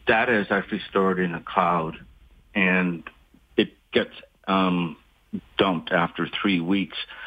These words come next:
All of our data follows the hipaa standards, so it protects the patient's safety. And, uh, we don't even use names, actually. We use, like, a room, room number and initials. And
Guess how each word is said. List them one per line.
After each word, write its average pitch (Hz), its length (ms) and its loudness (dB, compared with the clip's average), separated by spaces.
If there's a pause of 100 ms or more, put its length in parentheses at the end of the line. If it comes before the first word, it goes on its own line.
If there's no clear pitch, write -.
(260)
All 120 180 4
of 110 120 0
our 120 160 4
data 95 540 0 (140)
follows 95 460 0
the 82 200 0
hipaa 80 600 -2 (160)
standards, 90 520 0 (120)
so 82 100 2
it 80 140 -2
protects 95 420 -2
the 92 60 0
patient's - 600 -2
safety. 117 560 -2 (800)
And, 92 420 2
uh, 90 340 0 (600)
we 107 160 0
don't 107 220 0
even 90 220 -4
use 87 260 -2
names, 90 380 0
actually. 76 400 -2
We 78 160 -4
use, 87 340 -2
like, 80 240 -2
a 78 60 0
room, 82 340 0 (100)
room 104 360 0
number 92 500 0 (540)
and 87 320 2
initials. 90 640 0 (1080)
And 95 420 2